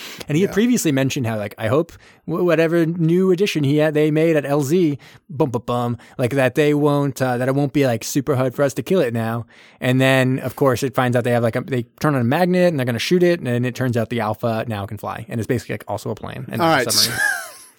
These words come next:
Speaker 2: So, yeah, they turn on a magnetic field.
Speaker 1: Yeah.
Speaker 2: The black shark does, and it's pushing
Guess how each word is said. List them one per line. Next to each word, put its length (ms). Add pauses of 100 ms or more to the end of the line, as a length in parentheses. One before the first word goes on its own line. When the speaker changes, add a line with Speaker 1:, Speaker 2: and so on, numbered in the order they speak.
(420)
Speaker 2:
So, 420
yeah, 360
they 180
turn 240
on 260 (140)
a 100
magnetic 480
field. 560
Speaker 1:
Yeah. 180
Speaker 2:
The 100
black 220
shark 300
does, 280
and 200
it's 120
pushing 640